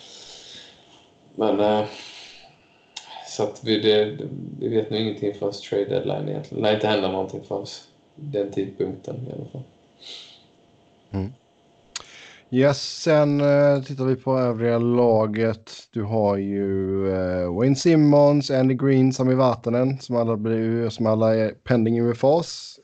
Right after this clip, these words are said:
Speaker 2: Eh, hur tror du man kommer gå tillväga där, även fast det är tidigt? Spekulera om det kanske.
Speaker 1: Ah, Andy Green, liksom, vill han vara kvar så får han nu vara kvar. Han har ändå varit där i en herrans massa år, liksom.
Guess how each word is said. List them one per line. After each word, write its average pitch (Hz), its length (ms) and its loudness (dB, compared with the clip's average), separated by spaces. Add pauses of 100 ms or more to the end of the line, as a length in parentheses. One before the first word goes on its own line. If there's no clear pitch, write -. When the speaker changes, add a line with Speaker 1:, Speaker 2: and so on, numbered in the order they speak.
(140)
Speaker 2:
Eh, 101 560 -2 (840)
hur 123 420 4
tror 123 200 2
du 113 60 2
man 120 120 4
kommer 123 200 0
gå 113 120 2
tillväga 113 360 2
där, 107 200 0
även 117 300 0
fast 107 180 -10
det 113 80 -2
är 107 140 -2
tidigt? 107 440 -4 (1080)
Spekulera 117 520 2
om 113 80 2
det 113 120 2
kanske. 117 260 -8 (3000)
Speaker 1:
Ah, - 380 0
Andy 101 180 0
Green, 98 340 2
liksom, 92 300 -4
vill 101 140 0
han 95 100 0
vara 90 120 -4
kvar 90 280 -2
så 95 140 -14
får 101 120 -8
han 98 100 -4
nu 95 80 -4
vara 90 140 -4
kvar. - 400 -6 (320)
Han 95 140 -8
har 92 80 -4
ändå - 140 -8
varit - 200 -10
där - 140 -6
i 50 320 -6
en - 280 -10
herrans - 360 -6
massa - 320 -8
år, - 320 -4
liksom. - 320 -14